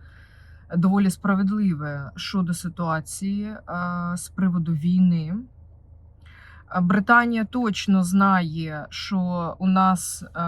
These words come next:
не один шлях подолання,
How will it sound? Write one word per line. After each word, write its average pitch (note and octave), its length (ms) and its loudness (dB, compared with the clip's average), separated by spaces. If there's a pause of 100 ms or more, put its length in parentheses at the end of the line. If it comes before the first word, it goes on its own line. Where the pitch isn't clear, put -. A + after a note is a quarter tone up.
(1200)
не A#3 200 8
один A3+ 460 6
шлях F3 560 2
подолання, E3+ 1080 2